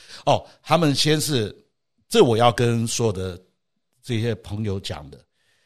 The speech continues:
从 Albert 最先开始的，他住的好歹也是四星的 hotel，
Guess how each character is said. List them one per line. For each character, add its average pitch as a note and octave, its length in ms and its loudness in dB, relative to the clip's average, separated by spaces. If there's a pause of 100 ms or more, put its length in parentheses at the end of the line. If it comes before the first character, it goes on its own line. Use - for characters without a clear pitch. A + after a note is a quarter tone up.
(360)
从 F3 200 -4
Albert F#3 520 2
最 F#3 160 0
先 D#3 300 -2
开 D3+ 260 -2
始 F#2+ 220 -4
的， E2 140 -14
他 A#2+ 160 -6
住 C#3 220 -8
的 F#2+ 220 -8
好 C3 260 -4
歹 A#2 140 -2
也 E2+ 160 -10
是 - 160 -8
四 - 260 -6
星 G2 300 -6
的 G2 80 -10
hotel， - 600 -18